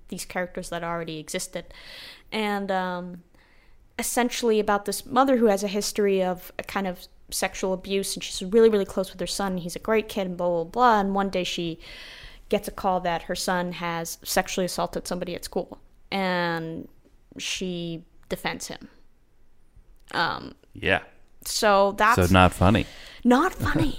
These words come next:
Speaker 2: <laughs>
Speaker 1: Not funny. I, it's a hoot. <laughs> Um, yeah, not really funny, but also, like, my, my mom and my brother are weirdly close and tell each other a lot of things. On Mother's Day,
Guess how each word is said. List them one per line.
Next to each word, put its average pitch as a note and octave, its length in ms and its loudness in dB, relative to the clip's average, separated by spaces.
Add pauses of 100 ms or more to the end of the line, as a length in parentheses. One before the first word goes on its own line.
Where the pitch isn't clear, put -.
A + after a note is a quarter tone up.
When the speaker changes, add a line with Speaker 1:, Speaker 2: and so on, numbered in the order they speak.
Speaker 2:
<laughs> - 120 -14
Speaker 1:
Not A#3+ 540 2
funny. B3+ 400 2
I, D#4+ 160 6 (300)
it's D#4 160 10
a A#3+ 40 10
hoot. - 480 8 (120)
<laughs> - 440 10
Um, A#3 480 8 (440)
yeah, C5 160 12
not G#4 180 10
really E4 200 6
funny, A3+ 380 4 (260)
but G#4+ 200 10 (640)
also, E4 320 8
like, B3 220 4 (100)
my, A3 640 4
my G#3 200 0
mom G#3+ 260 2
and A3+ 100 0
my F#3 120 -2
brother F#3 360 0
are F3+ 100 -2
weirdly F#3 720 -6
close F3+ 520 -6
and G3 100 -10
tell G3 180 -8
each F#3 200 -10
other - 160 -8
a F#3+ 60 -8
lot F#3 220 -8
of - 60 -18
things. - 540 -10 (840)
On B3 300 6
Mother's A3+ 460 4
Day, F3+ 580 -4